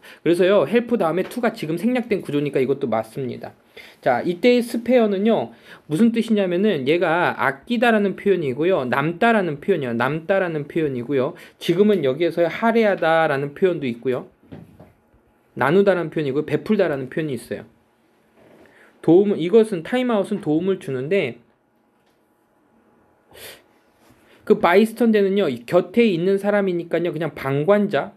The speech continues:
또는 구경꾼들, 옆에 있는 사람들을 하는 거야.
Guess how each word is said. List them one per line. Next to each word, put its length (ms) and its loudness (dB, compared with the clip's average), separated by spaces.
또는 260 0
구경꾼들, 920 0
옆에 280 4
있는 180 0
사람들을 560 -2
하는 220 -6
거야. 260 -6